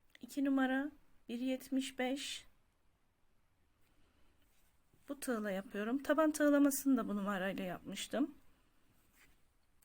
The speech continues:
Bu şekilde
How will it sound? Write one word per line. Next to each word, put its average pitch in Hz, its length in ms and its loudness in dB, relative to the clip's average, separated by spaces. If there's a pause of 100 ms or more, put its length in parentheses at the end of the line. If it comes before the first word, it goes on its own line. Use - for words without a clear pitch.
(2250)
Bu 320 60 -12
şekilde 220 840 -4